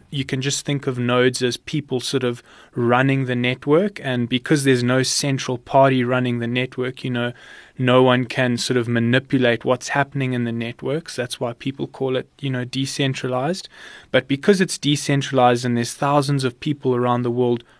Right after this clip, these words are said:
running these little networks, every single person has to sort of do all the computation of the entire network to sort of validate the integrity of what's going on in the sort of network.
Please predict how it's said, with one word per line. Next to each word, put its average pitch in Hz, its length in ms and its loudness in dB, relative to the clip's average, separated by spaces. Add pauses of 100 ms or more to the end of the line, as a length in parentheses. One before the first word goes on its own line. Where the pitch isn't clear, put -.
(100)
running 135 460 6
these 123 220 2
little 127 260 4
networks, 120 680 0 (420)
every 180 280 4
single 170 380 2
person 139 680 2 (220)
has - 260 0
to 151 140 -2
sort 135 220 -4
of 127 180 -6
do 147 320 2 (180)
all 175 300 6
the 156 140 2
computation 139 880 0
of 120 140 -2
the 123 100 0
entire 139 640 2
network 131 640 -4
to 147 100 -4
sort 139 220 -2
of 127 120 -2 (300)
validate 135 760 2
the 139 120 -6
integrity 139 720 2
of 123 140 0
what's 127 260 0
going 127 380 0
on 143 300 2
in 139 300 -2
the 123 220 0
sort 135 220 -4
of 127 100 -2
network. 135 640 -4